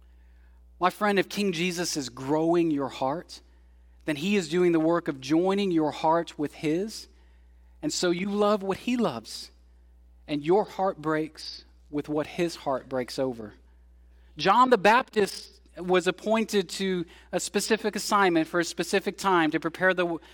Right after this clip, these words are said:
the arrival of the King of Kings. And yet you and I have a similar call. We've been commanded by Jesus to go and make disciples of all nations,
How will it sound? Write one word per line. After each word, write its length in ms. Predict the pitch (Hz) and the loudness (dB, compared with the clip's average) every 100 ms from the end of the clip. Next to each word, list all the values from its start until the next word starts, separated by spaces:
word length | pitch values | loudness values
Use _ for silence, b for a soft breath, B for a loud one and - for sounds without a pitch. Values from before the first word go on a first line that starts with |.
| b | b
the 120 | 165 165 | 0 2
arrival 680 | 151 165 180 175 147 131 131 - 156 | 2 4 4 2 0 -8 -12 -14 -6
of 80 | |
the 80 | 151 | -6
King 220 | - 151 | -2 -2
of 100 | 143 | -2
Kings. 560 | - 175 147 127 - - _ _ _ _ - _ b | -2 -2 -2 -6 -16 -20 _ _ _ _ -20 _ b
And 140 | 190 202 | -2 2
yet 160 | 214 | 2
you 180 | 214 294 | 4 4
and 80 | 311 | 6
I 180 | 285 285 | 6 6
have 160 | 226 | 4
a 60 | 214 | 0
similar 440 | - 214 202 196 | -4 -4 0 -2
call. 440 | - 202 190 120 110 - _ _ _ _ _ - | -2 0 0 0 -6 -20 _ _ _ _ _ -6
We've 220 | 185 247 190 | 2 2 2
been 160 | 226 | -2
commanded 880 | - 214 202 190 202 247 285 294 247 | 0 -2 0 2 2 4 2 2 2
by 220 | 226 226 | 2 2
Jesus 540 | 202 165 180 143 156 - | 0 -4 -6 -4 -6 -4
to 120 | 180 | -6
go 380 | 160 185 226 247 | 0 2 4 4
and 140 | 247 | 4
make 180 | 220 214 | 2 0
disciples 580 | 196 - 196 196 190 170 | -2 -2 2 2 0 -6
of 120 | 170 | 0
all 200 | 175 170 | 4 4
nations, 520 | 170 175 170 156 139 | 4 2 0 -4 -4